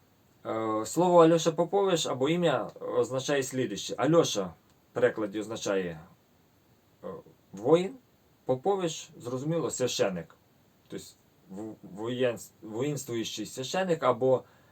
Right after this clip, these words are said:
святий воїн. Тобто людина, яка несла християнство, яка несла свою віру іншим, е, різними способами, звичайно, але принаймні вона намагалася перемогти все зло, яке заважало людям приймати,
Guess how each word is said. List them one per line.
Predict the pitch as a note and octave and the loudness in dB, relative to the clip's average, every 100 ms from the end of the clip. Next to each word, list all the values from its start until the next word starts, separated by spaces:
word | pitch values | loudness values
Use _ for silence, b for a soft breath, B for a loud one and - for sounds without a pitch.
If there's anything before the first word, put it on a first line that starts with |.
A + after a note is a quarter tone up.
| b b b - | b b b -8
святий | - B2 C#3 C#3 - - - | 0 2 2 -2 -6 -18 -16
воїн. | G2+ A#2+ G2 E2 - _ _ _ _ _ _ | 0 2 2 -2 -12 _ _ _ _ _ _
Тобто | - A2 B2 | -10 -8 -4
людина, | D3+ G3 G3 | -4 -2 0
яка | D3+ C#3+ C#3 | 0 0 0
несла | C#3 B2+ A#2 A#2 G2+ - D#2+ - | -2 -4 -2 -2 -2 -14 -20 -16
християнство, | A2+ G#2+ - C#3 C3+ - G#2+ | -12 -8 -4 -2 -4 -6 -4
яка | G#2 A2+ A2 G#2+ | -4 -4 -6 -4
несла | B2 B2 A2 | -4 -4 -6
свою | - G#2+ A2 | -6 -6 -6
віру | G#2+ C3 A#2+ G2 b b b _ | -4 -4 -4 -6 b b b _
іншим, | C#3 C#3+ B2+ A2+ - b b b b _ - G#2+ | -10 -6 -6 -6 -10 b b b b _ -12 -6
е, | G#2+ G#2+ G#2 G2 F#2 _ _ _ _ | -4 -4 -4 -6 -12 _ _ _ _
різними | A#2+ E3 D#3+ C3 | -4 0 2 2
способами, | B2 E3 E3 D3 B2+ B2 | 0 0 2 2 4 4
звичайно, | A2+ A#2 B2+ A#2 A2+ G2 E2 - | 0 -2 0 0 -2 -10 -14 -8
але | A2 A2 | -4 -4
принаймні | - A#2+ C3+ C3+ A#2+ | -4 -4 -4 -4 -4
вона | G2+ G#2+ A#2+ A#2+ - - | -4 -2 0 -2 -4 -12
намагалася | G#2+ A2 A#2+ A#2+ A#2+ | -8 -2 0 0 -2
перемогти | - A#2+ B2 A#2+ C3+ B2+ | -2 -2 0 -4 -6 -6
все | B2 A#2 | -2 -4
зло, | B2 E3+ D#3+ - | 2 2 2 -4
яке | - - C#3 B2+ | -14 -6 -2 0
заважало | C3 C3 C3 C3+ B2+ | 2 2 2 2 2
людям | B2+ B2 A#2 | 0 -2 -2
приймати, | B2 B2 B2 B2 B2 - G#2+ | -4 -6 -4 0 0 0 -8